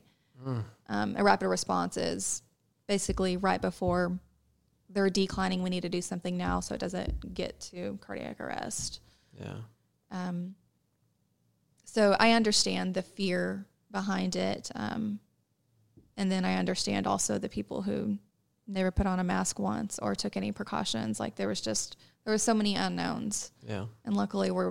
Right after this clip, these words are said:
Speaker 2: we're learning more and more about it, and we can get a little bit more relaxed, in my opinion, now.
Speaker 1: Right.
Speaker 2: But it did seem like for sure the first week that I was there, like, "Man, is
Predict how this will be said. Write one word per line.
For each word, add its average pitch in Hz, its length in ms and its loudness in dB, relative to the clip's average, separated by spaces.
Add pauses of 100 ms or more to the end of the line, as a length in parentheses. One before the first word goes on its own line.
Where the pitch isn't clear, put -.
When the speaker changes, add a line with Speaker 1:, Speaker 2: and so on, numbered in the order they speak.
Speaker 2:
we're 202 160 -2
learning 190 320 -2
more 180 160 -2
and 185 100 -2
more 185 140 0
about 190 300 -2
it, - 380 -6
and 190 220 -4
we 190 120 -2
can 196 380 -4
get 202 360 -6
a - 80 -4
little 190 220 -2
bit 196 140 -2
more 196 140 0
relaxed, 196 440 -2
in 214 60 -2
my 202 100 -2
opinion, 208 440 -2
now. - 320 -2 (480)
Speaker 1:
Right. - 120 -12 (200)
Speaker 2:
But 196 180 -4
it 208 180 -2
did 196 240 0
seem 190 280 -4
like 202 260 -4
for 196 120 -6
sure - 240 -2
the 208 100 -4
first 196 300 -6
week 208 160 -6
that - 80 -8
I - 80 -4
was 190 140 -4
there, - 220 -6
like, - 180 -6
"Man, 190 280 -6
is - 280 -8